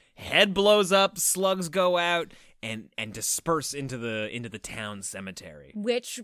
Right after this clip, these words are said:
Speaker 2: because of what happened with the axe murderer, we know means zombie invasion.
Speaker 1: Right? Can you, like, and, and this version, the sequel is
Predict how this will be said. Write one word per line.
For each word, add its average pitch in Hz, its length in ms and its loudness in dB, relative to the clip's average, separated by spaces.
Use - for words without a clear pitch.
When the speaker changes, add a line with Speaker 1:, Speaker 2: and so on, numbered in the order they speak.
Speaker 2:
because 220 460 -4
of 277 180 -6
what 320 160 -2
happened 285 420 -4
with 339 100 -10
the 381 200 -8
axe 202 340 -6
murderer, 180 440 -6
we 185 200 -8
know 175 460 -6
means 185 1000 -6
zombie 196 920 -2
invasion. 160 960 -6
Speaker 1:
Right? 143 320 -4
Can 220 160 2
you, 220 160 2
like, 185 160 0
and, 160 160 2
and 139 260 2
this 220 240 8
version, 147 420 4
the 127 100 -2
sequel 151 440 4
is 120 440 2